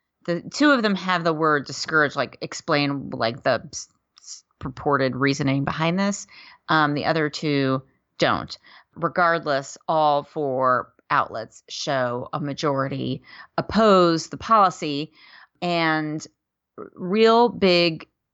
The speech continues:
party differences, which is prob-, probably not a surprise, with Republicans supporting it.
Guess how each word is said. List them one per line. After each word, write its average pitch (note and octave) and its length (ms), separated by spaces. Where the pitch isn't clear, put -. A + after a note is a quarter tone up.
party F#3+ 300
differences, C#3+ 560
which C#3+ 180
is C#3 140
prob-, C#3+ 340
probably C#3+ 380
not D3 180
a D3 60
surprise, A3+ 560
with G3+ 160
Republicans A#3 720
supporting A#3+ 460
it. C2 160